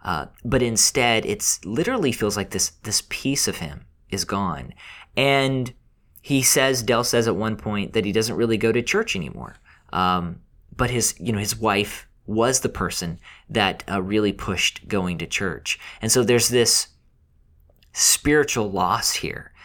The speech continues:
in his character that he feels like not only did his wife go away, but, but possibly a certain perception of God. And if you think about that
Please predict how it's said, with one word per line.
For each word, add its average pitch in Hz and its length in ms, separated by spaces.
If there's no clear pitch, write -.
in 104 160
his 95 160
character 87 600
that 87 140
he 95 80
feels 101 400
like 95 360
not 131 260
only 143 680
did 113 180
his 98 220
wife 101 640
go 95 220
away, 82 560
but, - 320
but 117 180
possibly 101 1080
a 180 60
certain 113 400
perception - 680
of 85 200
God. 87 600
And 104 920
if 117 160
you 110 80
think 127 160
about 110 300
that 117 360